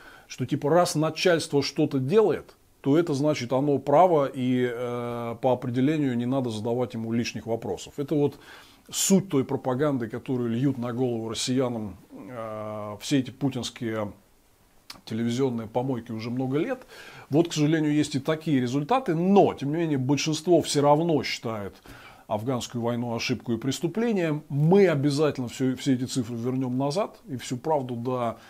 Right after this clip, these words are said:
россиян доведем. Но просто чтобы вы вот понимали масштаб неприятия этой войны в конце восьмидесятых, начале девяностых годов,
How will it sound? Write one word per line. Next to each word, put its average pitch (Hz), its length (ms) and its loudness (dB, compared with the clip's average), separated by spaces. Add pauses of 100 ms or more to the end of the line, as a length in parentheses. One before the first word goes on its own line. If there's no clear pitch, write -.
(300)
россиян 143 460 0
доведем. 170 480 2
Но 160 100 -6
просто 190 300 -2
чтобы 156 280 0
вы 156 140 2
вот 156 220 -2
понимали 151 500 2
масштаб 139 800 2
неприятия 107 600 -4
этой 98 180 -10
войны 110 440 -4
в 98 420 -6
конце 110 280 -4
восьмидесятых, 113 600 -4
начале 110 360 -8
девяностых 113 440 -8
годов, 185 420 -2